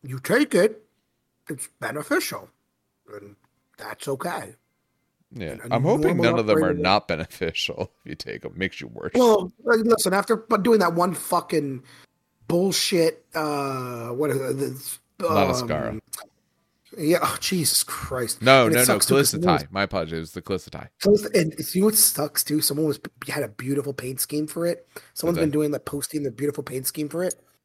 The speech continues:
Speaker 1: And I'm looking at it and I'm like, "Oh, I'm so sorry. Oh, I insulted the shit out of your Legion."
Speaker 2: No, you, you, <laughs> you paint it that way. Just play it as something else if you want. Like, who cares?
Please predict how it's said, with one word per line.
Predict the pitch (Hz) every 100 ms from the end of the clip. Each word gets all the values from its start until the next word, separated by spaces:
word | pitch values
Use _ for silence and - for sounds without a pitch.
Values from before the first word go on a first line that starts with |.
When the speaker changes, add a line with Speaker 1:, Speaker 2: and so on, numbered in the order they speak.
| _ _ _
Speaker 1:
And | - 147
I'm | 147
looking | 156 175 175 165
at | 147
it | 143 143
and | 135
I'm | 139
like, | 143 135 -
"Oh, | 139 139 131 123
I'm | 120
so | 123 123 117
sorry. | - 113 117 113 110 110 _ _ _ _ _ -
Oh, | 127 131 135 127 123 120 113 110 107
I | 117
insulted | 117 117 131 117 113
the |
shit | 110 - 127
out | 113
of | 113
your | 110
Legion." | 110 110 110 104 101 - -
Speaker 2:
No, | 165 -
you, | 123 131
you, | 143 139 131 117
<laughs> | -
you | 127
paint | - 123 131
it | 135
that | 87 76
way. | 101
Just | 98
play | 107
it | 107
as | 120
something | 120 123
else | 147 -
if | -
you | -
want. | 73 73
Like, | 104
who | 127 139
cares? | - 76 78 -